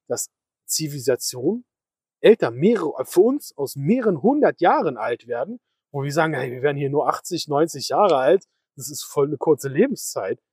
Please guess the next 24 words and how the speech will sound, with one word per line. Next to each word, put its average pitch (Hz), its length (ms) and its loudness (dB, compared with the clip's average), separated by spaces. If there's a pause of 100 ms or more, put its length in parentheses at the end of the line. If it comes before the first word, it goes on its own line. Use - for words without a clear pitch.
Ich 123 140 -6
weiß 151 160 4
gar 160 140 4
nicht, 175 200 -2 (300)
aus 151 180 -4
der 143 140 0
Sicht 185 300 -2
der 131 140 2
Sonne, 151 460 2 (140)
wenn 123 200 -4
die 127 260 -18
Zeit 143 420 0
wahrnimmt, 160 640 0 (520)
existieren - 600 -2
wir 262 100 2
vielleicht 131 280 -2
einen 127 100 -12
Bruchteil, 110 640 0 (300)
von, 156 380 2
von 156 200 2 (200)
nicht 165 180 -2
mal 156 100 4
ein 135 80 -4
Augenzwinkern. 107 880 -2